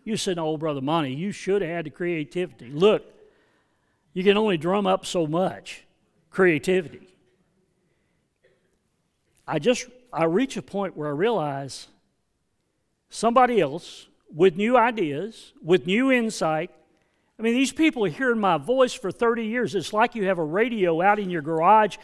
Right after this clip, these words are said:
and it's on all the time. And so it's background noise.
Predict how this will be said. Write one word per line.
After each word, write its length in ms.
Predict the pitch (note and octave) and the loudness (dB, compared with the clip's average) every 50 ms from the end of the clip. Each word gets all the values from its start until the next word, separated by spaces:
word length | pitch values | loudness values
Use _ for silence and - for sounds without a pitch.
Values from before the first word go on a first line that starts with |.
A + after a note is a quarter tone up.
| - - - - | -20 -20 -6 -2
and 140 | G3 F3+ G3+ | 0 2 2
it's 160 | F#3 - - | 0 -2 -4
on 300 | B3+ G#3+ G3+ G#3 F#3+ F#3+ | -2 0 0 0 0 -2
all 400 | G3+ - G#3+ G3+ A#3 B3 B3+ B3+ | 0 2 4 6 6 6 6 4
the 180 | G#3+ B3 B3 B3 | 4 2 2 2
time. 640 | B3 - A3+ A3+ G#3+ E3+ C#3 A#2 - - G#2+ G#2 - _ _ _ _ _ _ - - - _ _ _ F#4+ - - _ _ _ _ _ _ _ _ _ _ _ _ _ _ _ _ _ _ _ - | 0 -4 -4 -2 -2 -2 -4 -8 -14 -20 -20 -20 -20 _ _ _ _ _ _ -20 -20 -20 _ _ _ -20 -20 -20 _ _ _ _ _ _ _ _ _ _ _ _ _ _ _ _ _ _ _ -4
And 140 | G#3+ G3 | -2 0
so 180 | - - C4 A#3+ | 4 8 8 8
it's 120 | A3 - | 8 6
background 720 | E3 E3 A3+ B3 D4 D4 - A3 A3+ G#3 F3+ E3 D#3 C#3+ C#3 | 4 4 4 6 4 4 2 0 2 2 2 2 2 0 0
noise. 540 | C#3+ C3 B2 B2+ A#2 C3 - - - - | -2 -2 -4 -8 -12 -16 -20 -20 -20 -20